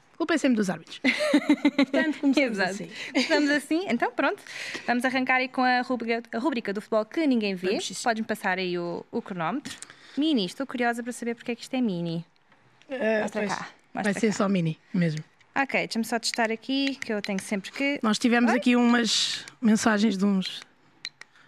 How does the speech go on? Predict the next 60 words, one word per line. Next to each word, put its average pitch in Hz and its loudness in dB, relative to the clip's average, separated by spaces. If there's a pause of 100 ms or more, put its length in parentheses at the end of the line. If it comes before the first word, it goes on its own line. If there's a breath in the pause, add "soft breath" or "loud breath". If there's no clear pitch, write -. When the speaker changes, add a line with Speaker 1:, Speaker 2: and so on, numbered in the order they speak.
(100)
Speaker 1:
de - -2
alguém 214 2
a 220 2
dizer 214 4
que - 2
não, 202 4
que 220 0
o 202 4
cronómetro 226 4
não 233 6
servia 220 4
para 208 2
nada, 208 2
Speaker 2:
Pois 202 2
Speaker 1:
mas 208 0
Speaker 2:
não 220 2
Speaker 1:
eu 220 4
hoje 220 2
Speaker 2:
tá, 196 4
Speaker 1:
vou 196 2
Speaker 2:
dá 190 2
Speaker 1:
mostrar, 226 4 (100)
Speaker 2:
stop. - -14
Speaker 1:
eu 262 4
hoje 285 6
vou 320 6
mostrar 277 4
que - -14
consigo 285 2
fazer 269 4
três 302 4
perguntas 285 6
em 285 6
sessenta 285 2
segundos. 214 -2 (160)
Speaker 2:
Ah, 233 2
é? 285 2 (340)
Speaker 1:
É. 220 2
Speaker 2:
Ok, 233 0
então 277 4
<laughs> 370 4
vamos 269 2
aí. 247 2
Speaker 1:
É 233 2
difícil, 302 4
é 202 2
difícil, 226 2
mas 233 2
eu 269 2
vou 285 2
conseguir. 262 2
Speaker 2:
Olha, 254 4
já 277 2
estás 294 2
a 339 4
queimar 339 0
tempo. 262 0 (540)
Speaker 1:
Não, 180 -8
não 220 -6
seja 240 -6